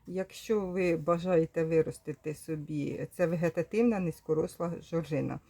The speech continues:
Якщо ви бажаєте собі виростити до весни, м, ну як,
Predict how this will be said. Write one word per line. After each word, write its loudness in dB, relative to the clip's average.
Якщо -6
ви 0
бажаєте 4
собі -6
виростити 2
до 0
весни, 2
м, -2
ну -2
як, -2